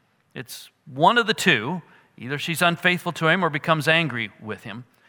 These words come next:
and leaves him. Uh, uh, keep in mind, this is not a blame the victim deal here. She's gonna end up being a victim in a horrible way.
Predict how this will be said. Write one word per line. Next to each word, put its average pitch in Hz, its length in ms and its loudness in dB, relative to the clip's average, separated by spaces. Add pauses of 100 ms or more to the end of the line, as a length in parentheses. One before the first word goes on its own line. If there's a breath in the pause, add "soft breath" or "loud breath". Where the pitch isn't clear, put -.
(120)
and 135 180 -6
leaves 143 300 -4
him. 101 180 -14 (1700 soft breath)
Uh, 160 120 -2 (120)
uh, - 100 -12 (600)
keep 226 180 -6
in 269 80 0
mind, 180 380 4
this 226 240 4
is 196 180 -2
not 208 320 6
a 175 120 0
blame 190 540 4
the 151 100 4
victim 131 560 0
deal 110 300 -4
here. 98 260 -12
She's 202 260 -2
gonna 214 180 0
end 190 160 0
up 156 160 4
being 143 240 2
a 113 60 -2
victim 104 560 -4 (220)
in 113 120 -12
a 101 60 -8
horrible 120 500 -2
way. 107 280 -2